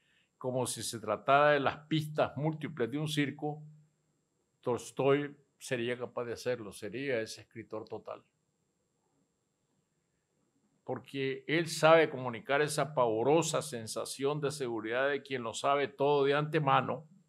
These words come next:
y puede poner el cuerpo de la escritura como un acto de disección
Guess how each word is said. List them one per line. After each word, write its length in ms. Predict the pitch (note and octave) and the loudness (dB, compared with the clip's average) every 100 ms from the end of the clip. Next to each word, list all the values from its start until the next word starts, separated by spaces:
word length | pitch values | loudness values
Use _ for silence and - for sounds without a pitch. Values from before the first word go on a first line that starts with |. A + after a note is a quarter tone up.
| _ _ _ _ _ _ _ _ | _ _ _ _ _ _ _ _
y 100 | A#2+ | -18
puede 540 | - C#3+ F3 F#3 D3 | -8 2 4 6 4
poner 360 | A2+ - A#2+ C#3+ | 2 -6 -2 2
el 200 | D#3+ D3+ | 0 0
cuerpo 420 | D3+ E3 D#3 D3 | 4 4 4 -2
de 60 | B2+ | -2
la 60 | |
escritura 600 | G#2 - G#2+ D#3 E3+ D#3+ | -2 -10 -6 0 4 4
como 360 | - B2+ C3 C#3 | 2 -4 -4 -2
un 100 | C#3+ | 2
acto 360 | D#3 D3+ D#3 B2+ | 2 2 0 2
de 100 | C3+ | 4
disección 840 | D#3+ D3+ C3+ - D3+ C3+ C3+ C3+ | 4 2 -4 -2 2 2 0 -10